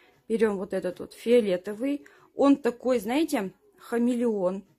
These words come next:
Я немного не надо. Так, Ян, сейчас закрой веко, приподними брови. Ну-ка, Ян, от-, посмотри на меня. Так, нет, брови не приподнимай.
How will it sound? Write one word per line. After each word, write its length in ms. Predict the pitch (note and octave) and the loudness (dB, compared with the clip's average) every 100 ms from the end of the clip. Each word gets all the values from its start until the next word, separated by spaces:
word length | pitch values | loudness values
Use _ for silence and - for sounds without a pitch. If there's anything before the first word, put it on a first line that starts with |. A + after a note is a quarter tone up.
| _ - | _ -6
Я 220 | G#3 G#3 | -4 -2
немного 460 | G3 G3 G#3 F#3+ | -4 -4 -4 -2
не 160 | F#3 F#3 | -2 -2
надо. 380 | F3 F3 A#3+ C4+ - | -2 -2 -4 -6 -6
Так, 180 | F#3 | -4
Ян, 160 | A3+ G3+ | -2 -4
сейчас 200 | - G3+ | -4 -6
закрой 340 | F#3 F#3+ G3 | -6 -6 -6
веко, 300 | F#3+ C#4 D4+ | -2 -4 -2
приподними 560 | - G3+ G3 F3 F3+ G#3+ | -6 -6 -6 -6 -6 -6
брови. 440 | G3 G3 F3+ F#3 - - - - - - - - | -6 -6 -6 -10 -14 -20 -20 -20 -20 -20 -12 -4
Ну-ка, 240 | A#3+ C4 | 2 2
Ян, 260 | B3 A3+ - | 2 0 -4
от-, 140 | G#3+ - | -8 -10
посмотри 360 | A3 A3+ A#3+ C#4 | -10 -8 -2 0
на 60 | |
меня. 320 | C#4+ C#4 C#4+ D4 _ _ _ _ _ _ _ _ _ - _ - F#3+ | 2 2 0 -8 _ _ _ _ _ _ _ _ _ -20 _ -16 -6
Так, 300 | G#3+ G3 - | -4 -4 -6
нет, 340 | - A#3+ G3+ - | -2 2 2 0
брови 300 | G#3 A3+ G#3+ | -4 -2 -2
не 140 | G3+ F#3 | -4 -6
приподнимай. 680 | G3+ G#3 F#3 G3+ A#3 D4+ | -8 -8 -8 -6 -4 -6